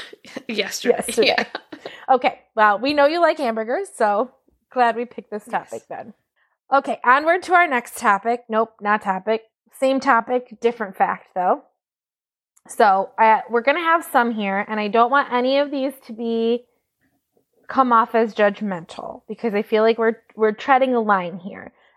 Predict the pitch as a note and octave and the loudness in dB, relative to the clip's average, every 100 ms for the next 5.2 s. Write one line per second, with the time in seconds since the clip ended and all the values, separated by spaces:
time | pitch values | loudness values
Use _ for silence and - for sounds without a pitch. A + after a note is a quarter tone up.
0 | - C4 C#4 C#4 C#4 - - A#3+ C4+ F4 | -4 0 0 0 -2 -6 -2 2 4 2
1 | - C#4+ C#4+ C#4 C#4+ A#3 A3 A3+ G#3 F#3+ | -2 2 4 2 4 4 2 2 2 0
2 | - G#3 G#3 - A3 G#3+ - A3 - F#3 | 2 2 2 -2 -4 -2 -4 -4 -2 -4
3 | - - - - _ _ _ - G#3 G3+ | -6 -12 -14 -18 _ _ _ -2 2 4
4 | G3+ A#3+ A#3 C#4 C4 A3+ F#3 - F3+ D#3+ | 2 0 0 0 0 -2 -8 -4 -6 -6
5 | - - | -10 -12